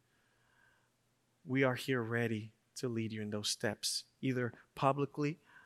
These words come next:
or even if you prefer privately. We have people in the back with name tags that are ready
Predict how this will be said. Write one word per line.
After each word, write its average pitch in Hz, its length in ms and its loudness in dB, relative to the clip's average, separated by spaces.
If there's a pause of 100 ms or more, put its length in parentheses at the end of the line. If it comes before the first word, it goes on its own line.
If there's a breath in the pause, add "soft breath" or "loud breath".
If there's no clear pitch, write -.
(280 loud breath)
or 135 160 4
even 139 340 4
if 123 100 2
you 131 80 -4
prefer 139 340 0
privately. 127 460 2
We 123 160 0
have 135 240 0
people 143 420 -2
in 135 120 -4
the 135 80 0
back 120 320 4 (520 soft breath)
with 131 100 -4
name 131 220 0
tags 120 340 0
that 123 80 -2
are 127 120 -2
ready 131 480 -2